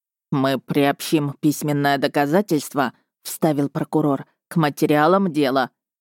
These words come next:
Я хмыкнула и процитировала Уголовный кодекс. «Кража — это тайное хищение чужого имущества. Интересное у вас представление о тайном, господин потерпевший».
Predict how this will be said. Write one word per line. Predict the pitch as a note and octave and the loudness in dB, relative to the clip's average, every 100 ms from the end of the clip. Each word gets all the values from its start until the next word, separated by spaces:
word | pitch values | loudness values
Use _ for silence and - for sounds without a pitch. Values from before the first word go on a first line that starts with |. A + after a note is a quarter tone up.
| _ _ _ _ _ - | _ _ _ _ _ -8
Я | D3+ D3 | -4 -4
хмыкнула | - E3 G3 - F3 D3 D3+ _ _ - | -2 0 0 2 0 0 -2 _ _ -4
и | C#4 | -2
процитировала | A#3+ A3 F3+ - A3+ G3+ F#3+ F3 | -2 0 -2 2 2 4 4 2
Уголовный | E3 E3 D#3+ E3 E3+ F#3 | 2 0 0 0 0 0
кодекс. | - D#3 C3+ - - - _ _ _ _ _ _ _ | 0 0 0 -4 -10 -18 _ _ _ _ _ _ _
«Кража — | - G3 G#3 G#3+ D#3 D#3+ _ - | 0 2 2 0 -2 -4 _ -4
это | A#3 A#3+ A#3 | -2 0 0
тайное | - B3 G3+ D#3 D#3 D3+ | 2 2 2 2 0 -2
хищение | - E3 - G#3+ A3 F#3 D3 | -2 -4 2 4 6 6 2
чужого | - D#3+ F3 F3 F3 | -2 0 2 4 2
имущества. | F3 D3 - D3 - D3+ C3+ _ _ _ _ - | 2 -2 -6 -12 -8 -6 -6 _ _ _ _ 2
Интересное | A#3+ C4 C4+ D4+ - D4+ D4+ | 2 4 2 2 2 2 2
у | |
вас | C4 C4+ - | 2 0 -2
представление | C#4+ - - C#4 B3 A#3+ B3 C4 | -6 -4 0 2 6 6 6 4
о | |
тайном, | C#4+ G#3 F#3 F#3+ G3+ D3 | 2 2 4 4 2 0
господин | E3 - F3 D#3+ D#3 | -4 0 0 0 0
потерпевший». | D#3+ - F3 - D3 - D3 C#3 | -2 -2 0 0 -2 -2 -4 -6